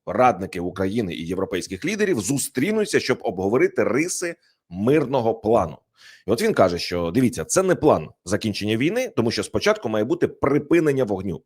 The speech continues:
Це план, з якого починається, власне, дипломатія.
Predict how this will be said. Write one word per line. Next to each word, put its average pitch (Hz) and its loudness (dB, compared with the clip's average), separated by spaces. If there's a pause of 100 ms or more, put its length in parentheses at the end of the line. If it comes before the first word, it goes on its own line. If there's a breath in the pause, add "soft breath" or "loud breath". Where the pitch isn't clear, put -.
(520 loud breath)
Це 113 2
план, 104 2
з 92 -4
якого 156 6
починається, 117 -2 (220)
власне, 107 0
дипломатія. 107 0